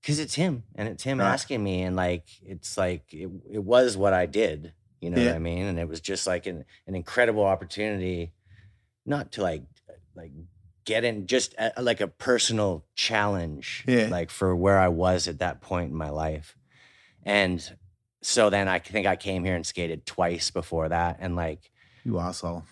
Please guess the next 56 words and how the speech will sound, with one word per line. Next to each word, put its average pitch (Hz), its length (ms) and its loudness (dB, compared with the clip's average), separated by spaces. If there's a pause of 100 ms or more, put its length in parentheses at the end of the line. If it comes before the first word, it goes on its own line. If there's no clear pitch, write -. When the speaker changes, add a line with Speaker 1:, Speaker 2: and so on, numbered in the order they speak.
(140)
Speaker 1:
you 113 100 -4
know, 85 360 -2
but 147 200 2
it, 156 200 -2
like, 170 100 -2
Speaker 2:
Sorry, 190 280 6
Speaker 1:
it, 175 100 -4
Speaker 2:
but - 100 -6
Speaker 1:
like, 175 220 0
it, 170 240 -2
but 185 160 6
it's - 200 -2
not 190 220 6
like 190 240 4
I 135 140 6
was 127 180 0
like, 117 260 2 (400)
"Now 127 200 0
I 135 100 0
can 123 160 0
big 117 200 2
spin 127 200 0
the 120 80 0
channel," 123 380 2
and 110 80 2
now 117 160 4
I, 113 260 -4
it 135 100 2
was 131 240 2
like, 131 340 2 (460)
I'm 175 300 2 (100)
terrified. - 800 2 (160)
Speaker 2:
Yes. 160 320 10
Speaker 1:
Like, 110 160 6 (120)
I'm 165 440 2
terrified. 110 600 2
When 101 140 -4
I 104 100 0
did 135 300 2
the 170 80 0
big 123 240 0
spin, 151 420 -2 (460)
I 110 80 -4
think 120 300 -4
both 139 300 4
my 147 160 4
trucks 127 340 0
banged 123 400 2
off 120 220 0
the 120 60 -6
coping, 135 840 2
Speaker 2:
<laughs> - 40 -12
Speaker 1:
and 139 120 4
I'm 165 140 6
just 180 300 2
like 117 320 6